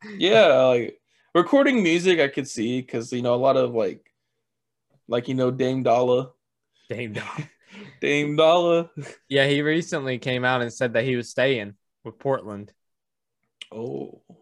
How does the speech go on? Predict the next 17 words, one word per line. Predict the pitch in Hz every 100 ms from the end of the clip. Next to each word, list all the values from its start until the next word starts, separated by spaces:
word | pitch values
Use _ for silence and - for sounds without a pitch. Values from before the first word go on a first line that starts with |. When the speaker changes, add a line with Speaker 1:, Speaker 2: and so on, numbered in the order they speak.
| -
Speaker 2:
Yeah, | 113 110 110 110 _ _ _ 123
I | 113 107
don't | 101 92 90
understand | 85 92 - 87 92
him, | 82 87
but | 98 73
Speaker 1:
He |
ain't | 98 135 139
gonna |
win | 147
a | 143
Speaker 2:
anyways. | 139 -
Speaker 1:
championship. | 147 147 127 127 123 127 _ _ 131
Speaker 2:
Nope, | 131 123
he's | 131 131
not. | 143 156
Speaker 1:
The | 139